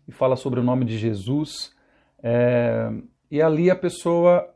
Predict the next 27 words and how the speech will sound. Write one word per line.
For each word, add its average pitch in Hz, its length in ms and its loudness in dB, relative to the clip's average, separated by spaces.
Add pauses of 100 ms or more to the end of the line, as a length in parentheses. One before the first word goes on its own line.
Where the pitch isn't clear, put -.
(140)
acaba 147 440 2
recebendo 135 380 -4
um 139 60 -4
convite, 180 760 -4 (140)
né? 147 300 -2 (520)
Aprendemos 127 640 2
na 131 80 0
lição, 127 840 -2
na 117 140 -4
última, 120 400 -6
na 120 60 -2
penúltima 143 480 -2
lição 131 500 -2 (380)
do 117 180 -4
último 117 480 -2
estudo, 165 420 -2 (440)
né, 117 100 -4
como 165 300 -2
fazer 127 720 0
o 120 80 -6
apelo, 147 480 0
né, 131 220 0
onde 123 200 0
tá 123 100 0
a - 20 2
base. 135 560 2 (520)
Então, 123 880 -2